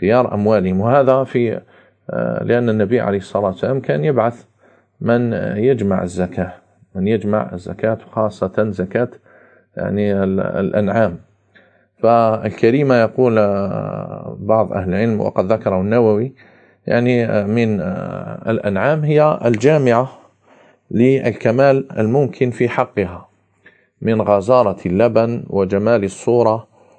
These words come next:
أو كثرة، آه، اللحم والصوف. فيأخذ، آه، العامل من، آه، الذي وجبت عليه الزكاة، يأخذ، آه، الوسط، لا يأخذ الكريمة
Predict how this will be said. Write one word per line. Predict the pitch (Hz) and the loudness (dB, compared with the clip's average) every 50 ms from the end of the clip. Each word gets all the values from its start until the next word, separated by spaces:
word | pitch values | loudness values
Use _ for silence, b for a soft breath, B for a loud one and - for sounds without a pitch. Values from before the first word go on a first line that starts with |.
| b b b b - | b b b b 0
أو | - - 139 135 135 | 4 4 6 6 4
كثرة، | 131 - - 139 131 - 123 117 107 104 - 110 113 113 113 110 - | 2 0 0 0 2 2 2 2 2 0 0 -2 0 0 0 -2 -4
آه، | - - 98 101 92 - - | -6 -6 -4 -4 -4 -2 0
اللحم | 101 101 104 113 110 - - 104 104 101 101 98 - | 0 2 0 0 -2 -2 -4 -4 -2 -2 -4 -4 -4
والصوف. | - 101 104 101 101 - - - - - - - 90 - - - - - _ _ _ _ _ _ _ _ _ _ _ _ _ _ _ _ _ _ _ _ _ | -2 0 2 2 2 0 -2 -6 -10 -6 -4 -2 -2 -2 -4 -14 -20 -20 _ _ _ _ _ _ _ _ _ _ _ _ _ _ _ _ _ _ _ _ _
فيأخذ، | - 123 127 143 190 175 127 - - 139 139 139 - _ _ _ | 4 6 6 8 6 6 4 4 2 2 2 2 -4 _ _ _
آه، | - - - - - - - - - | -20 -20 -18 -16 -16 -14 -10 -4 0
العامل | 113 107 101 123 143 135 120 113 113 117 - - b b b b b b b b _ _ _ - - | 0 2 4 4 4 4 4 2 0 -2 -4 -8 b b b b b b b b _ _ _ -14 -8
من، | 101 110 113 110 110 104 - - - b b b b b b - - | -2 0 0 0 0 -2 -4 -8 -14 b b b b b b -14 -10
آه، | - 62 - - | -10 -8 -4 0
الذي | 107 113 117 120 110 110 117 | 2 4 4 4 4 4 4
وجبت | 139 143 120 120 104 90 - | 4 4 4 2 -2 0 -2
عليه | 101 104 123 120 | -2 0 0 -2
الزكاة، | 98 92 95 95 - - 185 | -2 -2 -4 -4 -2 -2 0
يأخذ، | 190 185 - - 151 147 147 - b b b b b b b - | 0 0 2 2 0 0 0 -6 b b b b b b b -8
آه، | - - 120 123 - - - - | -6 -4 -4 -4 -4 -4 0 2
الوسط، | 120 120 135 139 120 - - 92 95 _ _ - - - _ _ _ _ _ _ _ _ _ _ _ _ _ - | 4 6 6 6 4 4 -4 -4 -4 _ _ -20 -20 -20 _ _ _ _ _ _ _ _ _ _ _ _ _ 0
لا | 113 123 143 | 4 4 4
يأخذ | 139 - - 123 110 | 4 4 2 0 0
الكريمة | 110 - - - 113 101 101 107 107 95 101 | 0 -2 0 0 0 2 2 0 0 -2 -2